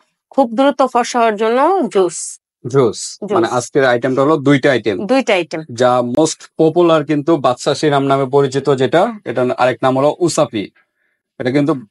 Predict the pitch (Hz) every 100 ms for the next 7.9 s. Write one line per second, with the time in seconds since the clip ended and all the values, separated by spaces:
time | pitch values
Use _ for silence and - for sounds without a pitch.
0 | _ 127 123 151 143 143 139 143 139 127
1 | 120 120 120 117 113 113 110 127 - 139
2 | 139 131 110 110 117 107 110 107 113 110
3 | 165 220 - _ _ _ _ - 110 107
4 | 101 110 - 110 - 113 107 104 98 113
5 | 104 98 101 - - _ _ - 131 143
6 | 143 156 170 196 277 233 _ _ - 123
7 | 156 156 156 - 127 104 135 170 143